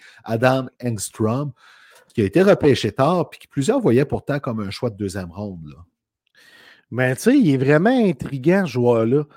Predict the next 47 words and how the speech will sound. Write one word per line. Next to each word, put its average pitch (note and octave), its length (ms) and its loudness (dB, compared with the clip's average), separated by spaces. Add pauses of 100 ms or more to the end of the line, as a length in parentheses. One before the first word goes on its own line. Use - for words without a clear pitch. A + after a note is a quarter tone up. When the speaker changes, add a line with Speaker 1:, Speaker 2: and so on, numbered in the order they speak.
(120)
Speaker 1:
Oui. D#3 200 2 (140)
Speaker 2:
Euh, A2+ 320 -2
pour C#3 180 6
vrai, F#3+ 240 6
il G3+ 80 6
est C#3+ 120 2
très G3 220 2
intriguant, F3 640 2
puis B2+ 220 0
je A#2 100 0
regardais C3+ 440 2
une E3 100 0
fois C3+ 200 0
de - 60 -6
plus, F3+ 300 -6
tu - 80 -14
sais, E3 140 2
on A#2 220 0
aime D3+ 160 0
regarder B2 380 -2
des C3 160 0
vidéos A#2+ 480 0
des, A2+ 160 -4
des G#2+ 220 -6
jeunes A#2+ 240 0
joueurs C3 260 0
du - 80 -18
Canadien A#2 580 -2
qu'on B2 140 -6
n'a A2 120 -4
pas C3+ 140 -2
la A#2+ 140 0
chance D3 280 -4
de A#2+ 120 4
voir B2+ 320 2
parce A2 180 -8
qu'ils, A2+ 200 -12 (440)
ils B2 160 -4
jouent C#3 220 -2
soit, C#3 380 2
euh, C3 560 4 (580)
euh, D#2+ 580 -12 (440)
aux B2+ 120 -4
États-Unis C#3 760 4
ou C#3 140 6
en B2+ 120 4
Europe. C3 400 2